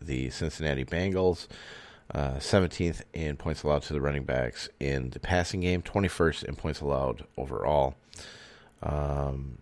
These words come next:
twenty-one point nine and twenty-four point five, uh, allowed to the running back position, and he's actually not priced that terrible, especially on FanDuel.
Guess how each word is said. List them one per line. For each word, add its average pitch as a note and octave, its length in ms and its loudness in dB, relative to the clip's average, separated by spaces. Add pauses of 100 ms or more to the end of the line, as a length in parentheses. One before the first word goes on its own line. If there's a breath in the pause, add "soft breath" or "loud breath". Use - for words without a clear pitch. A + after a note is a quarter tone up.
(120)
twenty-one E2+ 400 8
point D2+ 240 2
nine D#2+ 340 4
and D2 320 0
twenty-four C#2 460 0
point B1+ 320 -4
five, D2 680 4 (680 loud breath)
uh, C#2 300 -2 (100)
allowed D2+ 560 0 (960)
to A2 160 6
the F#2 100 10
running D#2+ 260 8
back C#2+ 200 2
position, D2 680 -2
and E2 160 -2
he's D#2+ 140 -2
actually E2 380 2 (200)
not D#2+ 280 2
priced D#2 500 2
that C#2+ 220 4
terrible, D2 360 4
especially - 380 0
on C#2 80 2
FanDuel. D2+ 680 2